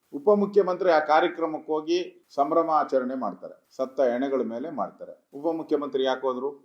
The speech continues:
ಕಾರ್ಯಕ್ರಮ ಸರ್ಕಾರದಲ್ಲ ಅಂದ್ಮೇಲೆ, ಕಾರ್ಯಕ್ರಮಕ್ಕೆ ಅನುಮತಿ ಕೊಟ್ಟಿಲ್ಲ ಅಂದ್ಮೇಲೆ, ಕಾರ್ಯಕ್ರಮಕ್ಕೆ ಬಂದೋಬಸ್ತ್ ಮಾಡಿಲ್ಲ ಅಂದ್ಮೇಲೆ ಯಾಕೆ ಹೋದ್ರು? ಇವತ್ತು ನೀವು ಸಾಧನಾ ಸಮಾವೇಶ ಮೈಸೂರಲ್ಲಿ ಮಾಡ್ತಾ ಇದ್ದೀರಲ್ಲ, ಆ ಮೈಸೂರಿನ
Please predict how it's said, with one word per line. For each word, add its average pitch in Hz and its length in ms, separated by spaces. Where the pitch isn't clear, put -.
ಕಾರ್ಯಕ್ರಮ 139 480
ಸರ್ಕಾರದಲ್ಲ 127 760
ಅಂದ್ಮೇಲೆ, 113 600
ಕಾರ್ಯಕ್ರಮಕ್ಕೆ 135 720
ಅನುಮತಿ 139 540
ಕೊಟ್ಟಿಲ್ಲ 139 440
ಅಂದ್ಮೇಲೆ, 92 840
ಕಾರ್ಯಕ್ರಮಕ್ಕೆ 139 720
ಬಂದೋಬಸ್ತ್ 127 580
ಮಾಡಿಲ್ಲ 131 400
ಅಂದ್ಮೇಲೆ 98 680
ಯಾಕೆ 143 260
ಹೋದ್ರು? 127 480
ಇವತ್ತು 127 400
ನೀವು 113 480
ಸಾಧನಾ 143 480
ಸಮಾವೇಶ 123 520
ಮೈಸೂರಲ್ಲಿ 123 800
ಮಾಡ್ತಾ 98 340
ಇದ್ದೀರಲ್ಲ, 85 400
ಆ 110 60
ಮೈಸೂರಿನ 143 580